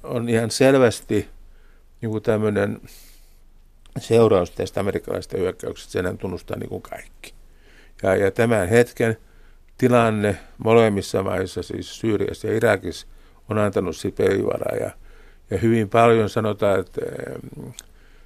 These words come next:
Persianlahden, ö, monarkiat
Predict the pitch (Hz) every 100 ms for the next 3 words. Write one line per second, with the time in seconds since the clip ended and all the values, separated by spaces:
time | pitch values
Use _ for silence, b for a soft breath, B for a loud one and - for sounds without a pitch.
0 | B - 117 113 - 117 104 101 101 101
1 | 92 - B 156 120 101 - 123 - -
2 | - 131 123 b b b b b b b
3 | b - - - 107 131 127 - 135 127
4 | -